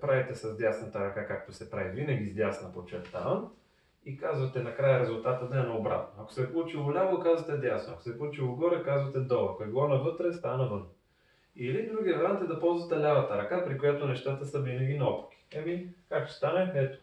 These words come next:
скоростта V нагоре, магнитната индукция наляво, с показалеца, и средния пръст ще сочи, както виждате, навътре, както си е по условие. Но това с лява ръка. С дясна, вижте какво се получава, излиза навън, с лява влиза навън,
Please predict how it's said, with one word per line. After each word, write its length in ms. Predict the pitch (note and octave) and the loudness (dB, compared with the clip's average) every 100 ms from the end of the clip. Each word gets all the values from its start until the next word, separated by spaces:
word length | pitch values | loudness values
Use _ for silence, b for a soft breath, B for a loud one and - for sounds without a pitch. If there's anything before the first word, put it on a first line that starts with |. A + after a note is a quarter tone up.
| _ | _
скоростта 460 | - A#2+ A2+ - | -10 -8 -2 2
V 240 | A#2 G#2+ G2 | 2 4 0
нагоре, 460 | F#2 D3+ E3 E3 - B B B - | 2 4 4 2 -6 B B B -10
магнитната 460 | A#2+ C3 A2 G#2+ | -4 -4 -4 -8
индукция 560 | G2+ G2+ A2+ - G2+ F#2 F2 _ _ - | -8 -8 -8 -12 -12 -12 -14 _ _ -16
наляво, 1080 | - - C3+ - G3 D3+ E3 F#3 F#3+ F#3+ B B B B B - | -12 -12 -14 -14 -4 0 2 2 0 -4 B B B B B -20
с 240 | - - | -18 -16
показалеца, 680 | - - D3+ D#3+ D#3 - E3 - B B B _ | -12 -8 -4 -2 -2 -2 -2 -4 B B B _
и 380 | G3 G3+ G3+ - _ | -6 -4 -6 -12 _
средния 420 | - D#3+ C3+ B2 - | -4 0 2 0 -2
пръст 160 | D#3+ | -6
ще 100 | - | -6
сочи, 380 | - C#3 C#3 - | -6 -4 -4 -6
както 240 | B2 B2 | -6 -6
виждате, 360 | B2 C#3 D3+ C#3+ | -6 -4 -2 0
навътре, 960 | B2+ C3 G#2 G#2+ - G#2+ G#2+ G#2 G#2 - _ | 2 0 0 -2 -4 -4 -2 -2 -4 -8 _
както 320 | - - G#2 | -6 -6 -8
си 180 | - D3+ | -8 -4
е 180 | D3 D3 | -2 -2
по 260 | D3 D3 - | -4 -6 -8
условие. 380 | - - G#2 - - | -16 -4 -4 -4 -4
Но 140 | C3+ | -6
това 220 | - - - | -2 0 0
с 360 | - A#2+ B2 | 0 -4 -2
лява 280 | A#2+ B2+ A#2 | 0 2 2
ръка. 380 | A2 A2 F2+ - - - | 0 0 -2 -4 -16 -16
С 180 | A2 G2+ | -10 -8
дясна, 400 | A2 C3+ - E3+ | 2 2 2 -2
вижте 220 | D#3 D3+ | -4 -6
какво 200 | D3+ E3 | -6 -4
се 180 | E3 - | -4 -6
получава, 380 | D#3+ D#3+ E3 D#3+ | -12 -6 -2 0
излиза 280 | D#3+ D#3+ E3 | 0 -2 -2
навън, 340 | D#3 F3+ F3 | -2 -2 -2
с 280 | - - C3 | -6 -10 -2
лява 360 | C3+ B2+ D3+ D3 | 2 2 0 -2
влиза 340 | A2+ A#2 A2 | -4 -2 -2
навън, 260 | G#2 F#2+ | -4 -6